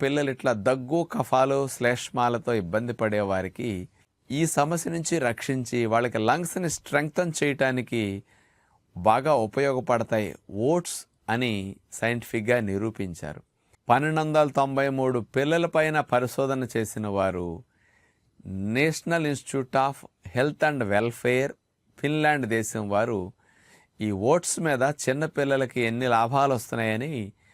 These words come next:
పరిశోధన ద్వారా నిరూపించారు. ఈ ఓట్స్ని గనక వీళ్ళకి పెట్టినప్పుడు అందులో ఉండే బయోయాక్టివ్ కాంపోనెంట్స్ మరియు యాంటీఆక్సిడెంట్స్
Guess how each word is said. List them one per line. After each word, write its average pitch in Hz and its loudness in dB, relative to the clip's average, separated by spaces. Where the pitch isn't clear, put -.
పరిశోధన 117 0
ద్వారా 104 0
నిరూపించారు. 90 -8
ఈ 127 2
ఓట్స్ని 185 0
గనక 131 -2
వీళ్ళకి 113 -2
పెట్టినప్పుడు 127 -2
అందులో 143 2
ఉండే 135 0
బయోయాక్టివ్ 127 2
కాంపోనెంట్స్ 113 -2
మరియు 127 2
యాంటీఆక్సిడెంట్స్ 143 0